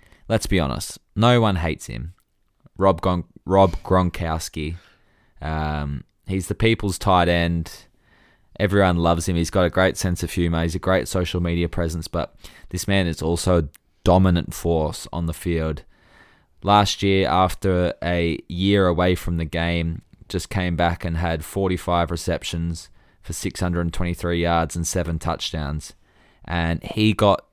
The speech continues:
significantly better as the year went on.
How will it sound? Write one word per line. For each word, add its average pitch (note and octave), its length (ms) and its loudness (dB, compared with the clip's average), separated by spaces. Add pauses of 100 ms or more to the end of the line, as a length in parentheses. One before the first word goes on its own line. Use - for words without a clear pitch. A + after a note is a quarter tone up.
(300)
significantly F#2 760 0
better E2+ 440 0
as E2+ 220 -4
the E2 100 -4
year E2 240 -2
went D#2+ 240 -4
on. C#2+ 320 -6